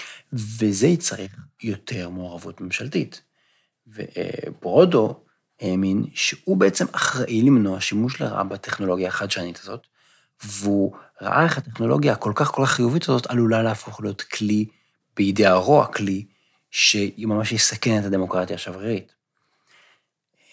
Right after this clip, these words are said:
באלף תשע מאות עשרים ושש ואחר כך גם באלף תשע מאות שלושים ושתיים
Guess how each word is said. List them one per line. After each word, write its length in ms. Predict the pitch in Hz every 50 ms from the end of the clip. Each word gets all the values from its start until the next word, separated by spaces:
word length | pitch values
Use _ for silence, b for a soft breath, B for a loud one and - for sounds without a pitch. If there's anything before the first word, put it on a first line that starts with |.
| -
באלף 440 | - - - - - - 110 131 135
תשע 100 | - -
מאות 140 | 117 110 -
עשרים 240 | - - 107 110 104
ושש 320 | 101 - 165 156 151 -
ואחר 260 | 92 - - - - -
כך 180 | 117 107 -
גם 100 | 110 95
באלף 220 | 95 95 95 98 -
תשע 120 | - 95
מאות 120 | 95 98
שלושים 280 | - - - - 101 92
ושתיים 560 | 90 - - - - - - 160 143 143 156